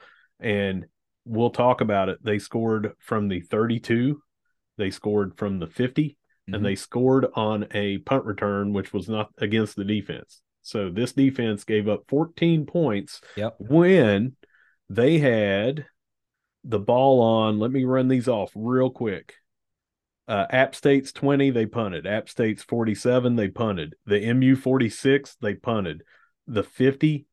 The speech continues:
Speaker 1: turnover on downs. The M U thirty-three, an interception. The App twenty-eight, they punted. The M U thirty-two, touchdown, finally.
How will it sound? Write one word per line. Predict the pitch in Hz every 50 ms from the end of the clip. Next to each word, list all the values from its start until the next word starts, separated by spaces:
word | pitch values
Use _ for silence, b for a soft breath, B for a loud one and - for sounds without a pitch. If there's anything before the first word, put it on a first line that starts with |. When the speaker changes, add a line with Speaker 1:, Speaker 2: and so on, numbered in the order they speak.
| _
Speaker 1:
turnover | - - 123 123 127 127 127 117 117 120
on | 117 117 117 110
downs. | 101 113 110 104 95 87 76 60 - - -
The | 110 104 107 - 135
M | 135 139 147 147
U | 151 151 151 143
thirty-three, | - - 151 147 151 147 143 127 113 - - 135 135 143 156 165 170 165 165 _ _ _ _ _ _ _ _ _ _ -
an | 123 110 117
interception. | 123 120 117 113 - - 123 107 98 - - - - - _ _ _ _ _ _ _ _ -
The | 123 110 98
App | 113 120 120 120 -
twenty-eight, | - 127 123 117 117 117 120 127 135 135 - -
they | 107 104
punted. | 104 - 123 113 107 92 85 82 82
The | 95 101 104
M | 123 131 143 147
U | 143 131
thirty-two, | - - 143 139 139 123 107 95 - - 143 147 151 165 170 165 - _ _ -
touchdown, | - 123 110 104 - - 98 92 87 78 80 82
finally. | - - 107 107 101 98 92 82 78 -